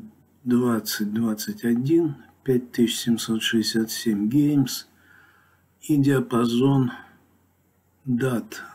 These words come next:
с восьмого мая по двадцать пятое мая двадцать первого года. Ам,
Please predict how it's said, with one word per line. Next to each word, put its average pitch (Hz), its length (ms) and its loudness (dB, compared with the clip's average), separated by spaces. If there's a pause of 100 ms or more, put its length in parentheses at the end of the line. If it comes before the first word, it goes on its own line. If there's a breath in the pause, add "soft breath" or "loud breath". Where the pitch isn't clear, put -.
(220)
с - 160 -6
восьмого 123 580 2
мая 151 440 4
по 160 280 -2
двадцать 135 400 -2
пятое 135 340 0
мая 135 420 2 (500 loud breath)
двадцать 127 460 -2
первого 120 400 4
года. 98 400 0 (1400 soft breath)
Ам, 131 640 2